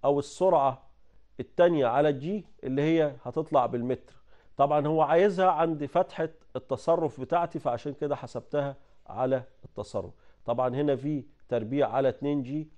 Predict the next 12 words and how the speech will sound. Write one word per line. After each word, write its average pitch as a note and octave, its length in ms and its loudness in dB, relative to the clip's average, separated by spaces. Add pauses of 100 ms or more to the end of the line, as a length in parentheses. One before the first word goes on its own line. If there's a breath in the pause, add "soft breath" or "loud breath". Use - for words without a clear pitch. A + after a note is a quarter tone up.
على A2+ 200 -4
المتر D#3 380 -4
اللي A#2+ 160 -4
هي C3+ 180 -2
اتش - 180 -10
بتساوي C3 460 -4
اتنين C3 460 -6 (460)
وعشرين A#2 440 -4
ونص B2+ 300 -2
تربيع A2+ 500 -4
على B2+ 220 0
اتنين A#2+ 500 -6